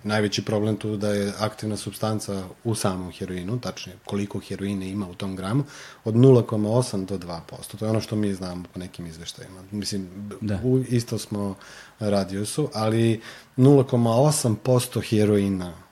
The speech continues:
Speaker 2: U heroinu.
Speaker 1: u heroinu mi je, kako da kažem,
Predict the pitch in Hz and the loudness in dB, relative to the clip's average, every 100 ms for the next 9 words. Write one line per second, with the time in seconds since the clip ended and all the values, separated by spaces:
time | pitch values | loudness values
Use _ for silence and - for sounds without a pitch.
0 | - 120 98 95 92 120 117 117 107 104 | -4 -2 0 0 6 6 6 4 4 4
1 | 98 98 92 87 - _ _ _ _ _ | 2 0 -2 -8 -20 _ _ _ _ _
2 | _ - 101 - 101 104 98 95 92 92 | _ -14 -14 -10 -4 -2 -2 -4 -8 -10
3 | 95 101 95 95 95 90 | -10 -8 -8 -8 -10 -10